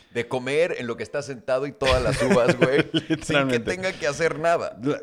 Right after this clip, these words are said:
Speaker 2: literalmente, porque esto literalmente significa que estas inversiones gigantescas en energía nuclear en Estados Unidos básicamente están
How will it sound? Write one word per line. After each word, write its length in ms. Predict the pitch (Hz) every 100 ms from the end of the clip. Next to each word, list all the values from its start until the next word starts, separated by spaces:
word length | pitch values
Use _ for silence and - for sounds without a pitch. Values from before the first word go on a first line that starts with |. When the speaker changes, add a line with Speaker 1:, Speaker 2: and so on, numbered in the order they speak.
| -
Speaker 2:
literalmente, 600 | 120 113 113 123 117 101
porque 240 | 104 107
esto 200 | 139 147 101
literalmente 680 | 127 127 139 160 180 175
significa 400 | 156 135 113 147
que 80 | 143
estas 200 | 143 143
inversiones 420 | 123 107 127 127 -
gigantescas 720 | 98 98 - 143 131 - 101
en 80 | 95
energía 180 | 92 95
nuclear 380 | 120 117 127 117
en 80 | 113
Estados 260 | - 107
Unidos 220 | 110 117 113
básicamente 600 | 113 120 104 104 110 117
están 420 | - 110 120 _